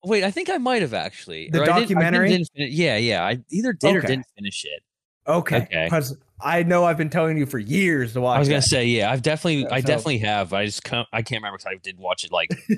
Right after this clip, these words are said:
Speaker 2: <laughs>
Speaker 1: randomly, like, one night.
Speaker 2: Yeah. So, um,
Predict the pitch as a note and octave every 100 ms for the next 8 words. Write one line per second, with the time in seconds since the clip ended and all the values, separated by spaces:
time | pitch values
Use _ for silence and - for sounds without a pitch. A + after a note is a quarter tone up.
0 | - A3+ - - A#2 A#2+ A2 G#2+ G2+ F2+
1 | F2+ G#2+ G#2 G2 F#2+ E2 - _ _ _
2 | - D3+ G#2+ - _ _ _ _ _ _
3 | _ _ _ - F#3+ E3+ D#3+ D3+ - D#3+
4 | D#3 D3 C3